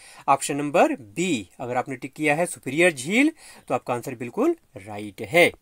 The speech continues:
ठीक है, क्वेश्चन नंबर नाइनटीन, सिंधु नदी का उद्गम स्थल कौन सी झील है? ठीक है, सिंधु नदी का उद्गम स्थल कौन सी झील है? ऑप्शन नंबर सी अगर आपने टिक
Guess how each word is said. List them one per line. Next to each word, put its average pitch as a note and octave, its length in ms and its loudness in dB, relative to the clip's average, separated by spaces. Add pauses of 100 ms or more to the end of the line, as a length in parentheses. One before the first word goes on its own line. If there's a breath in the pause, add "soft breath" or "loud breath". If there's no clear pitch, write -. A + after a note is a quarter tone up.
ठीक - 160 -6
है, D4 60 0
क्वेश्चन - 440 -6
नंबर A3+ 300 4
नाइनटीन, D#3+ 680 0 (640 loud breath)
सिंधु C4 300 2
नदी B3+ 260 4
का C4+ 280 12
उद्गम A3 460 6
स्थल B3+ 380 0 (120)
कौन F3 300 2
सी A#3 300 -4
झील C3+ 500 -6
है? C3+ 400 6 (260)
ठीक G3+ 140 -8
है, D4+ 140 0 (160)
सिंधु D#3+ 180 -6
नदी C3 220 -6
का G3 360 8 (400 loud breath)
उद्गम E3 420 4
स्थल F#3+ 380 -2 (120)
कौन C#3 300 0
सी G#3+ 240 -2 (240)
झील C3+ 420 -4 (160)
है? G#3 240 6 (560 loud breath)
ऑप्शन F#3+ 280 6
नंबर B3+ 340 4
सी C4+ 320 0
अगर E3+ 200 6
आपने D#3+ 280 4
टिक D3 240 -12